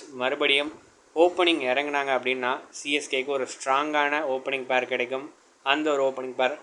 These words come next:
கரெக்டா கிடைச்சிச்சு அப்படின்னு சொன்னா சி எஸ் கேவால பிக் மேட்சஸை வின் பண்ண முடியும். இல்ல அந்த தவற அதை சரி பண்ணல அப்படின்னு சொன்னா சி எஸ் கே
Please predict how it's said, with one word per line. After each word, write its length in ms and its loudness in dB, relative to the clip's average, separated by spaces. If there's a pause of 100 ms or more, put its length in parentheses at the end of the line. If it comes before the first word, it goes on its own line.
கரெக்டா 340 0
கிடைச்சிச்சு 480 0
அப்படின்னு 300 0
சொன்னா 220 -2 (460)
சி 120 0
எஸ் 200 2
கேவால 340 4 (420)
பிக் 240 -4
மேட்சஸை 420 -4
வின் 220 -8
பண்ண 180 -8
முடியும். 380 -4 (460)
இல்ல 240 8 (460)
அந்த 300 0
தவற 240 8 (300)
அதை 200 4
சரி 300 6
பண்ணல 380 4
அப்படின்னு 340 2
சொன்னா 240 -2
சி 260 -2
எஸ் 260 2
கே 120 2